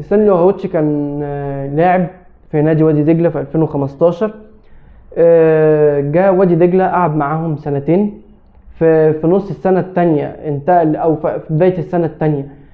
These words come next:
انتقل لنادي الزمالك. هو كان بقاله تلات سنين في نادي وادي دجلة من ألفين وأربعتاشر لغاية ألفين وستاشر.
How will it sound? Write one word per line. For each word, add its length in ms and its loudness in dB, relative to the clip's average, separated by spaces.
انتقل 420 2
لنادي 300 2
الزمالك. 560 -2
هو 160 2
كان 160 0
بقاله 180 2
تلات 300 -2
سنين 300 0
في 180 -4
نادي 560 -2
وادي 280 0
دجلة 280 -2
من 140 -4
ألفين 200 -2
وأربعتاشر 560 -2
لغاية 180 0
ألفين 200 -4
وستاشر. 600 -4